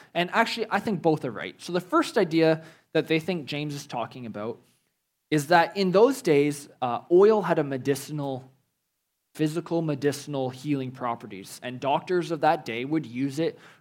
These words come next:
rub it on people's sickness or wounds, and it would help with medical issues.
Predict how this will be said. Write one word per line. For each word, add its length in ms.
rub 220
it 100
on 200
people's 640
sickness 760
or 300
wounds, 720
and 460
it 40
would 140
help 300
with 160
medical 400
issues. 440